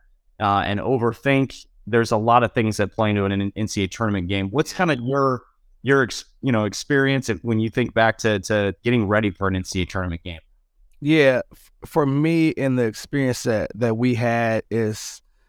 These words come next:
Speaker 2: you know, the teams, and we've never, you know, we've made it to the championship game and, and lost to Syracuse. Uh, but I think one of the things that it was for us is, you know, being able to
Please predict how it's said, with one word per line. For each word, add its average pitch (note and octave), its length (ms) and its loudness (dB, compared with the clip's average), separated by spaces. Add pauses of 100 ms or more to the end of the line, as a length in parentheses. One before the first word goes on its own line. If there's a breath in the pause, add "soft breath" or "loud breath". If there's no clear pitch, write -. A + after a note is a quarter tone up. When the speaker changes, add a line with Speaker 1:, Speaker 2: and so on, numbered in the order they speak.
(240)
Speaker 2:
you B2+ 120 0
know, A#2 240 2 (300)
the A#2+ 120 -2
teams, D3 340 0
and B2+ 100 0
we've C#3 200 2
never, C3 480 2 (100)
you B2+ 160 2
know, A2+ 360 2 (180)
we've B2 200 0
made C3+ 200 0
it A#2 60 -4
to C#3+ 100 -4
the A2 80 -2
championship C3+ 640 -2
game A2 360 0
and, F2+ 300 -4
and G#2+ 140 0
lost A2+ 300 0
to - 40 -14
Syracuse. A2 800 -2 (540 soft breath)
Uh, A#2 380 2 (100)
but B2 340 2 (100)
I C3 80 -2
think F3 220 0
one D#3 160 2
of C#3 60 2
the B2 80 -6
things B2+ 320 -2
that B2 180 0 (200)
it C3 120 -2
was B2+ 300 2
for A2 220 -4
us D3+ 240 2
is, A2 240 -6
you B2 120 0
know, A#2+ 120 2
being B2+ 340 -2
able A#2 280 0
to A2 240 -2